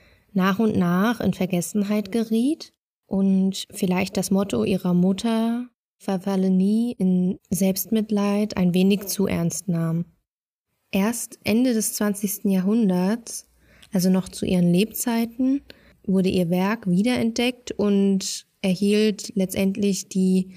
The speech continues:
Anerkennung, die sie verdiente. Und neunzehnhundertzweiundsiebzig wurde sie sogar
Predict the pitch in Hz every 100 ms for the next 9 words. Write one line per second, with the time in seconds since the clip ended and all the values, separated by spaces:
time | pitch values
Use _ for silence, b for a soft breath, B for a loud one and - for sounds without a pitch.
0 | B B - 190 202 202 220 214 220 202
1 | 190 170 180 180 160 170 180 - 240 320
2 | _ _ _ _ _ _ _ 202 196 196
3 | 190 190 - 196 202 202 208 196 190 180
4 | - 175 175 175 180 175 185 180 196 -
5 | - 262 - - 202 214 214 208 220 196
6 | 180 180 180 220